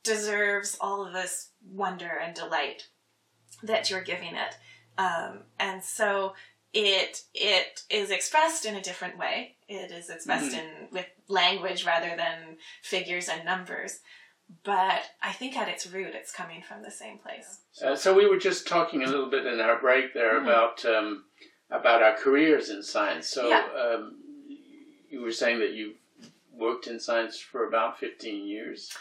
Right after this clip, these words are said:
Speaker 1: Yep, and still, still doing it, still taking contracts, um, to do different kinds of research. Um, I do a bit of field work still,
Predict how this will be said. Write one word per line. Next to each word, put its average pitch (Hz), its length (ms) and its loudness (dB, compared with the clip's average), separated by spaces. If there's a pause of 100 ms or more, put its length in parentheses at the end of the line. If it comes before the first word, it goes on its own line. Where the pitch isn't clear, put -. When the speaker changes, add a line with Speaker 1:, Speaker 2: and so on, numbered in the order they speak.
(120)
Speaker 1:
Yep, 330 240 6 (100)
and 311 320 0
still, 359 600 0
still 370 300 0
doing 320 240 0
it, 226 140 -2
still 294 340 0
taking 262 680 -8
contracts, 226 760 0 (100)
um, 196 560 -6
to 226 120 -6
do 208 380 -2
different 220 320 -10
kinds 214 220 -6
of 214 120 -10
research. 196 540 -6 (540)
Um, 185 720 0
I 202 60 -4
do 202 120 0
a 196 60 -4
bit 208 120 -2
of 220 60 -4
field 214 360 -2
work 226 240 -2 (140)
still, 220 580 -2